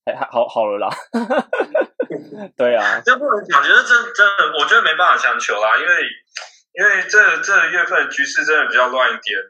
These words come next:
Speaker 2: 而且这月份还经-，经历D R大乱嘛，对，资金也有一部分拿去那边炒了，
Speaker 1: 哦。
Speaker 2: 所以，
Speaker 1: 嗯。
Speaker 2: 对啊，所以正规，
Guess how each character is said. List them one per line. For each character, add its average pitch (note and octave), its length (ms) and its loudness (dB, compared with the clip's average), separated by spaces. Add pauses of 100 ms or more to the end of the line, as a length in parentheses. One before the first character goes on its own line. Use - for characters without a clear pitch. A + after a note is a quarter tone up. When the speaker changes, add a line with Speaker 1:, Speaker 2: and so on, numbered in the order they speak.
Speaker 2:
而 D#3+ 100 2
且 E3+ 140 -2 (600)
这 G3 180 2
月 F#3+ 180 2
份 G3 120 2
还 C#3 160 4
经-， C#3+ 200 -8 (260)
经 - 200 -8
历 E3 260 -10
D E3+ 220 -8
R B2 120 4 (380)
大 D#3 180 2
乱 C#3+ 200 -2
嘛， - 60 -8 (920)
对， A#2+ 260 0
资 F#3+ 180 -2
金 F#3+ 400 -6
也 D#3 100 -2
有 D#3 140 2
一 B2 40 -4
部 D3+ 240 -8
分 D#3 180 0
拿 A2 120 6
去 - 120 -2
那 B2 140 2
边 - 200 -2
炒 - 180 -2
了， F2+ 460 -8 (340)
Speaker 1:
哦。 E3 60 -2
Speaker 2:
所 E3 100 4
以， A#2 600 -6 (100)
Speaker 1:
嗯。 A2+ 300 -10
Speaker 2:
对 C#3 100 2
啊， B2 260 2
所 F#3 220 -2
以 E3 120 -4
正 F#3 240 2
规， F3+ 100 -6